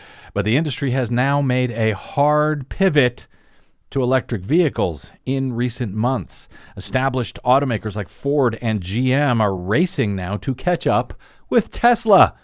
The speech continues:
which is on track to sell more than eight hundred thousand electric cars this year. Eight hundred thousand. Hello? Tesla has now become the most valuable automaker in the world by far, with a market capitalization of nearly eight hundred billion dollars.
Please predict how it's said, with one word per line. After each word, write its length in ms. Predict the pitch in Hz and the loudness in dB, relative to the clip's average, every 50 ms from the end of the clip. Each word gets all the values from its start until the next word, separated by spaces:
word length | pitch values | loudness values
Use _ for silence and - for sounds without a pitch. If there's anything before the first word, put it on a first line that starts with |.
| - _ - - - - - _ _ _ _ _ _ _ - - - - - - - - | -20 _ -20 -20 -20 -20 -20 _ _ _ _ _ _ _ -20 -20 -20 -20 -20 -20 -14 -10
which 160 | - 139 131 | -8 -4 -2
is 80 | 147 143 | 2 2
on 180 | 160 165 156 | 2 2 2
track 340 | 147 - - 170 160 156 - - | 0 -2 -2 0 0 -2 -2 -2
to 100 | 160 143 | -4 -2
sell 260 | - - 160 156 156 | 2 2 4 4 4
more 280 | 147 143 143 151 156 | 2 2 2 2 2
than 220 | 139 147 147 143 - - - - | 2 2 0 0 -4 -8 -4 0
eight 240 | 151 185 220 202 151 | 2 2 2 2 0
hundred 440 | 117 170 185 190 180 185 175 156 - | 0 2 2 4 4 2 2 2 -2
thousand 680 | - - - 175 220 254 247 240 208 170 175 180 175 - - 139 | -6 -2 0 2 2 4 2 2 2 2 2 2 0 0 -2 -2
electric 500 | 135 139 175 233 - - - 180 - - | 0 2 0 0 0 -2 -4 -4 -4 -6
cars 560 | - - 185 240 294 254 170 143 113 110 107 | -4 -2 0 2 2 2 2 0 -2 0 4
this 320 | 101 156 208 220 - - | 6 6 6 6 2 -2
year. 480 | 127 143 220 285 311 214 101 76 - - - - - - _ _ _ - - - - | -4 -2 0 2 2 0 0 0 -6 -12 -20 -20 -20 -20 _ _ _ -20 -20 -8 -2
Eight 200 | - 220 320 247 | 0 0 2 2
hundred 340 | 196 214 208 202 202 165 - | 0 0 0 0 -2 -2 -2
thousand. 440 | 185 190 262 294 262 160 120 92 - | -2 0 0 0 0 0 -2 -2 0
Hello? 640 | - 127 120 151 254 311 285 247 240 277 277 - - - - - - - - - - - - - - - - - - _ - - - _ _ - - | 0 2 4 6 6 6 6 4 2 0 -2 -6 -12 -20 -20 -20 -20 -20 -20 -20 -20 -20 -20 -20 -20 -20 -20 -20 -20 _ -20 -20 -20 _ _ -20 -2
Tesla 400 | - 196 233 254 - - 226 170 | 2 4 4 4 4 4 4 6
has 280 | 175 175 170 151 139 | 6 4 2 0 0
now 220 | - 165 165 180 175 | 0 2 4 4 4
become 280 | 160 151 - 170 165 | 2 2 4 4 4
the 80 | 165 160 | 4 4
most 200 | 165 160 151 123 | 4 4 2 2
valuable 460 | 135 147 147 160 165 160 147 156 147 | 2 2 2 4 2 4 4 4 4
automaker 480 | 147 156 160 156 156 151 139 160 151 143 | 4 4 4 4 2 0 0 0 0 2
in 80 | 135 | 2
the 80 | 127 110 | 2 0
world 580 | 110 120 180 214 220 190 160 160 180 180 147 - | 2 2 4 4 6 6 6 4 2 0 2 2
by 320 | 143 139 139 135 131 123 | 4 4 6 4 2 2
far, 680 | 120 - - - 156 165 175 160 139 139 151 180 196 | 0 -4 0 2 4 6 6 6 6 6 4 4 4
with 120 | 180 139 135 | 2 2 0
a 60 | 127 | 0
market 440 | 127 131 143 143 - - 135 - - | 0 -2 -2 -2 -4 -4 -6 -6 -4
capitalization 840 | - 151 139 135 - 131 123 120 113 101 135 135 143 139 - 156 139 | -4 -2 -2 -2 0 0 0 0 0 0 0 -2 -2 -2 -2 -2 0
of 140 | 123 110 120 | 0 0 0
nearly 380 | 123 120 117 113 117 120 - - | 0 2 2 0 0 -2 -2 0
eight 260 | 127 135 147 151 151 | 0 0 0 0 -4
hundred 560 | - - - 135 131 127 120 113 107 92 92 | -8 -8 -6 -6 -4 -2 -4 -4 -4 -4 2
billion 460 | 104 127 143 156 156 135 117 107 98 85 | 4 4 4 4 2 2 0 0 0 -2
dollars. 640 | 85 78 76 73 78 87 117 180 233 214 - - | -2 -6 -6 -6 -4 0 0 0 0 0 -4 -10